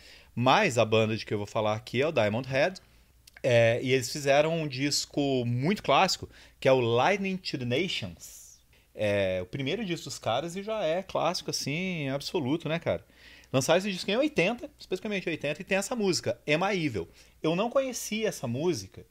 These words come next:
primeiro com o Diamond Head, eu conheci com o Metallica. Porque o Metallica coverizou essa música por volta ali de oitenta e quatro, oitenta e cinco.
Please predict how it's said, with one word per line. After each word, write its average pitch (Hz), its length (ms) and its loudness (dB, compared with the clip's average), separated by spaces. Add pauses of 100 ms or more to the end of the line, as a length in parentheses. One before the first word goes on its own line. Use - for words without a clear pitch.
primeiro 127 400 0
com 156 200 0
o 156 40 -8
Diamond 147 320 0
Head, 110 160 0
eu 95 80 -4
conheci 120 340 -2
com 160 240 -2
o - 20 -2
Metallica. 185 560 -2 (760)
Porque 127 240 -2
o 139 40 2
Metallica 139 540 0
coverizou 190 640 0
essa 135 180 -2
música 147 540 -4 (380)
por 123 120 2
volta 117 300 4
ali 117 100 -2
de 113 80 -2
oitenta 117 280 -4
e 113 60 -4
quatro, 113 320 -2
oitenta 120 260 -8
e 117 80 -6
cinco. 127 580 -8